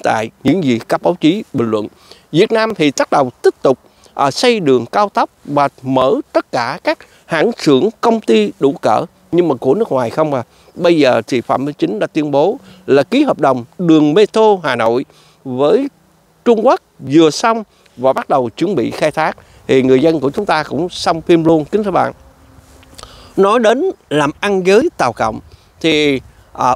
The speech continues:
bây giờ thì Đảng Cộng sản Việt Nam không có đường nào lựa chọn chỉ ngoài cái việc Trung Quốc. Các quốc gia khác đến đầu tư Việt Nam, ban đầu từ đại gia,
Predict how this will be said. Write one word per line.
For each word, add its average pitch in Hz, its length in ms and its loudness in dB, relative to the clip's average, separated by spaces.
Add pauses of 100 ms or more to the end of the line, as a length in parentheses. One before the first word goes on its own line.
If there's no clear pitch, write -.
(140)
bây 233 140 0
giờ 139 220 2 (200)
thì 160 100 -2
Đảng 143 180 -2
Cộng 147 160 -4
sản 147 160 -4
Việt 165 140 -12
Nam 180 180 -6
không - 260 -12
có 226 80 0
đường 127 200 2
nào 113 180 0
lựa 113 140 2
chọn 110 280 -2 (380)
chỉ 196 100 0
ngoài 156 280 0
cái 185 180 0
việc 117 140 -2 (300)
Trung 156 200 0
Quốc. 208 120 0 (520)
Các 190 200 -2
quốc 226 180 0
gia 147 140 2
khác 170 280 -4 (240)
đến 202 280 2 (140)
đầu 131 260 0
tư 208 220 2
Việt 143 200 0
Nam, 180 220 -2 (360)
ban 214 200 -2
đầu 131 240 2 (360)
từ 156 240 4
đại 120 260 -4
gia, 160 280 -2